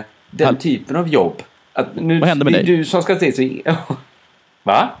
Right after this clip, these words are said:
Speaker 2: Hallå?
Speaker 1: Försvann jag?
Speaker 2: Ja, du försvann. Men det, vet du vad det lät som? Det lät som en bomb.
Speaker 1: Jaha, nej, men det är så lugnt och, och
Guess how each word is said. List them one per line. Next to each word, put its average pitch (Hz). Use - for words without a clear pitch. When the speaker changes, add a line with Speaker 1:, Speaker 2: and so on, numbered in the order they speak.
Speaker 2:
Hallå? 117
Speaker 1:
Försvann 165
jag? 92
Speaker 2:
Ja, 156
du 208
försvann. 175
Men 165
det, 160
vet 165
du 160
vad 156
det 185
lät 226
som? 135
Det 151
lät 156
som 143
en 117
bomb. 175
Speaker 1:
Jaha, 165
nej, 156
men 165
det 165
är 196
så 202
lugnt 143
och, 123
och 113